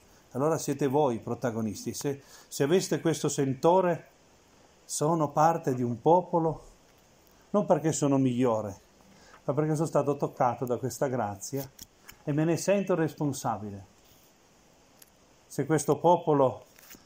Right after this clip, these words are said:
va nel male, non, non obbedisce al Signore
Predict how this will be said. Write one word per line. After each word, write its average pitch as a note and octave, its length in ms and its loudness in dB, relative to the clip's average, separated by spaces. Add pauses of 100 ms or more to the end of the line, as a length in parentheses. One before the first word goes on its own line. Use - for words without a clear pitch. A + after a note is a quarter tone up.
(180)
va C#3 200 4
nel C3+ 220 0
male, F3 560 0 (1000)
non, C#3+ 340 4
non C#3 180 4
obbedisce C3+ 500 2
al C3 80 2
Signore F3+ 720 2